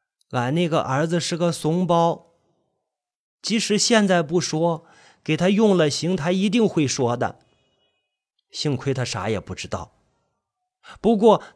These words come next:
他也可能会胡编乱造，胡乱招认，他吃不得苦头。都怪俺婆娘，把她给宠坏了。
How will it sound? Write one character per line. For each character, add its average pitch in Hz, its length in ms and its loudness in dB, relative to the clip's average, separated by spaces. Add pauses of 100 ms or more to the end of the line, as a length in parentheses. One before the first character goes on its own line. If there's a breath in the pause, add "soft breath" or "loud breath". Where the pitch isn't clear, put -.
他 196 160 -2
也 214 120 4
可 156 200 -2
能 180 120 2
会 202 140 4
胡 170 260 0
编 190 220 4
乱 165 240 4
造， 151 380 0 (960)
胡 - 180 -2
乱 240 260 6
招 139 220 4
认， 185 320 2 (800)
他 220 140 -4
吃 - 200 -2
不 233 140 0
得 247 140 10
苦 127 260 -4
头。 120 440 -6 (720)
都 131 200 0
怪 131 200 0
俺 104 400 -4
婆 104 280 -4
娘， 98 220 -4 (760)
把 110 120 -6
她 113 160 -10
给 147 140 -4
宠 120 320 -6
坏 151 320 0
了。 82 240 -8